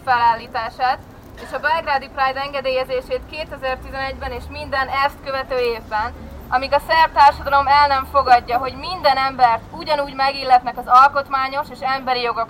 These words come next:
Szerbiában. Másodszorra, pontos információ közzétételét arra vonatkozólag, hogy hány és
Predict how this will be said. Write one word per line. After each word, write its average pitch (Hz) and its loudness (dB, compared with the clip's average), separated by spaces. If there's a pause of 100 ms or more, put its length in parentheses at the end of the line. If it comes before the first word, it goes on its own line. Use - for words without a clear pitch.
(100)
Szerbiában. 202 -2 (560)
Másodszorra, 247 0 (380)
pontos 330 -2
információ 285 -2
közzétételét 262 -6
arra 277 10
vonatkozólag, 254 2
hogy - -10
hány 285 2
és 269 -12